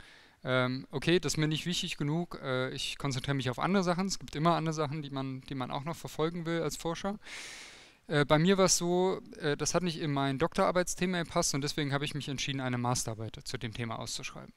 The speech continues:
Weil ich gesehen habe, es ist nicht nur, dass man jetzt das Related Work noch angucken muss, sondern es gibt auch Ideen, die so in den Reviews gesteckt haben, die auch aus Diskussionen rauskamen, dass man eigentlich alles noch mal besser machen muss. Man muss das Survey besser machen,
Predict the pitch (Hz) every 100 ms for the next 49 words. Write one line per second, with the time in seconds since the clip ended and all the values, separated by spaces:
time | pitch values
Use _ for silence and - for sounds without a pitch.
0 | _ 160 135 139 143 135 165 156 156 147
1 | 151 151 147 - 151 147 185 - 160 170
2 | 170 147 139 131 127 143 123 - 123 123
3 | 123 143 196 165 156 160 - 151 139 147
4 | 143 - - - - - - 139 135 -
5 | 190 - 151 170 - - 160 131 131 170
6 | 170 151 139 139 135 127 151 175 156 147
7 | - - - 135 135 139 135 131 127 139
8 | 131 139 - 123 120 147 139 123 127 -
9 | 127 123 - 131 151 156 143 - - -
10 | - 151 180 170 147 120 131 123 - 117
11 | 110 110 110 110 123 123 - 131 - 180
12 | 180 160 139 135 135 127 117 127